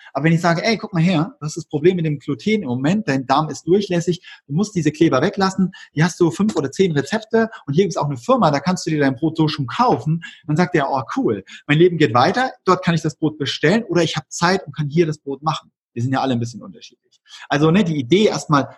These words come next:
aus dem Feld mit einer gleichen Droge, die genauso schmeckt und mich genauso hält, erstmal weiterzumachen, hilft uns, weiter in, im System integriert zu sein, weiter dem Beruf nachzugehen,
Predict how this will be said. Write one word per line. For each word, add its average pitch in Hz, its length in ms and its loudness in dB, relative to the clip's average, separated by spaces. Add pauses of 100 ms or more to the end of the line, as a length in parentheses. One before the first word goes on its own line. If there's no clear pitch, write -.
aus 139 160 -6
dem 131 200 -4
Feld 202 300 2
mit 175 220 -6
einer 120 100 -2
gleichen 165 520 0
Droge, 180 400 0
die 131 80 -8
genauso 208 520 -4
schmeckt 196 360 -4
und 156 80 -6
mich 147 120 -6
genauso 175 460 -2
hält, 165 240 2
erstmal 135 400 -4 (240)
weiterzumachen, 165 760 0 (280)
hilft 208 320 2
uns, 226 280 -4 (200)
weiter 151 420 2
in, 139 120 -8 (180)
im 131 160 -6
System 135 320 -4
integriert 131 460 -2
zu 208 100 -6
sein, 208 320 0 (300)
weiter 160 380 2
dem 139 160 0
Beruf 170 240 -6
nachzugehen, 214 600 -2